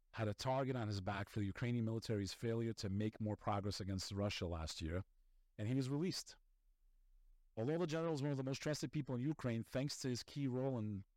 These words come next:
blunting the initial Russian attack almost two years ago,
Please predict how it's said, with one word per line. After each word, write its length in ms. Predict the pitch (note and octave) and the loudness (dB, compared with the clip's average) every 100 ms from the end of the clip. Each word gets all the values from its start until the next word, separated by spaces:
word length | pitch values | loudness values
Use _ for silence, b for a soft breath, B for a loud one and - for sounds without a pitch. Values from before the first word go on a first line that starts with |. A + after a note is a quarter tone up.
| _ | _
blunting 480 | G#2+ C#3 D#3 C#3 B2+ | 0 2 2 2 2
the 140 | A2+ | 2
initial 400 | A2 C3 - B2+ A2+ | 0 0 0 0 0
Russian 280 | A#2 - | 0 0
attack 380 | G#2 - C#3 C3 | -2 0 -2 0
almost 300 | A2 G2+ G2+ | 0 0 -2
two 120 | - | -2
years 260 | G#2+ F3 C#3+ | 0 2 2
ago, 320 | A2+ G2+ G2+ | 0 0 0